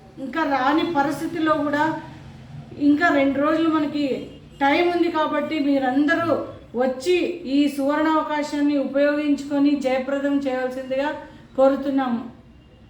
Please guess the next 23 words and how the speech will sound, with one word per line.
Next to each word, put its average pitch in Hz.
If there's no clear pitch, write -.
హిందూ 294
బంధువులందరూ 277
కూడా 277
ఒకవేళ 277
విజయవాడకి 285
రాని 285
పరిస్థితుల్లో 285
నిజంగా 277
ఉంటే 269
వాళ్ళు 294
ఈ, 285
మేము 277
ఒక 277
నంబర్ 277
చెప్తాము, 277
దానికి 294
మిస్డ్ 277
కాల్ 311
ఇస్తే 320
ఒక 302
లింక్ 302
ఓపెన్ 269
అవుతుంది. 226